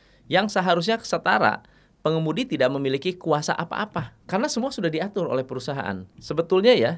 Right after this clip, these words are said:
diperlukan peraturan yang mengatur tentang sistem kerja kemitraan agar kesejahteraan dan hak pengemudi online makin jelas. Nah, saat ini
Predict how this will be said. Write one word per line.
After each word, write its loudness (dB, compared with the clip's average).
diperlukan 0
peraturan 0
yang 0
mengatur 0
tentang -2
sistem -4
kerja -2
kemitraan -4
agar -2
kesejahteraan -2
dan -4
hak -8
pengemudi -4
online 0
makin -6
jelas. -14
Nah, 10
saat 2
ini 0